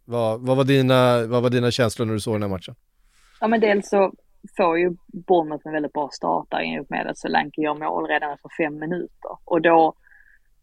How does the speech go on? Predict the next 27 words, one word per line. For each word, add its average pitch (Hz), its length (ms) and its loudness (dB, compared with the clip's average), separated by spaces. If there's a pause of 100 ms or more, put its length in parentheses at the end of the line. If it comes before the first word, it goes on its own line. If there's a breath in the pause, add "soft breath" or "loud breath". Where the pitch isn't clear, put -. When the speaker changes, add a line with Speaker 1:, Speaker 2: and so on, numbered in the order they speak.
(160)
Speaker 2:
är 196 160 6
det 156 60 4
ju 180 60 4
inte 196 140 0
konstigt 170 600 -4
om 160 260 -2
Bournemouths 151 680 -2
självförtroende 147 640 -4
växer 208 540 -2
och 190 220 4
de 151 340 -6
verkligen 175 500 2
känner 151 400 -2
att, 151 140 -10
ja, - 100 -8
men 156 120 -12
här - 280 2
har 151 160 -2
vi 170 120 -6
en 156 100 -10
bra 147 240 -2
chans 156 300 -2
att 143 120 -12
få - 80 -12
med 147 180 -6
oss 139 100 -8
samtliga 151 360 -8